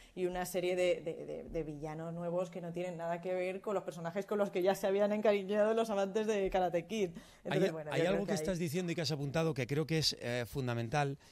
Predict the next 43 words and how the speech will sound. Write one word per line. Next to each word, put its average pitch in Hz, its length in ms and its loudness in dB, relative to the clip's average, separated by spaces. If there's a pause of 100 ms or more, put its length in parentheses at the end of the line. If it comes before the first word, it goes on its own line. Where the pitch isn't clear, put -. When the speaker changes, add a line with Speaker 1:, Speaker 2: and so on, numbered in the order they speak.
(160)
Speaker 2:
y 123 180 2
es, 135 280 2
al 107 240 -2
margen 147 320 -4
de 185 80 0
la 175 100 0
redención 147 460 -2
y 135 60 -2
demás, 123 340 -4 (360)
a 110 120 -4
ver, 123 240 0
eh, 98 180 -6
yo 127 140 -2
cuando 165 180 0
esta 160 160 -4
serie 151 220 -2
oí 143 160 0
hablar 131 240 0
de 120 120 0
ella, 135 260 0
que - 140 -8
estaba 120 300 -2
entonces 120 400 -2
en 117 80 -4
YouTube, 170 420 0
la 110 120 -8
produjo 113 320 -2
YouTube, 135 480 0
eh, 110 80 -6
YouTube 104 280 -8
Premium, 143 500 0 (380)
eh, 101 240 0
la 92 140 -2
produjo, 139 560 -2 (320)
con 120 180 -2
menos 160 240 2
recursos 151 460 0
que - 80 -2
ahora 127 160 2
Netflix 135 480 -2
cuando 113 220 -4
la 110 80 0
adquirió, 139 420 0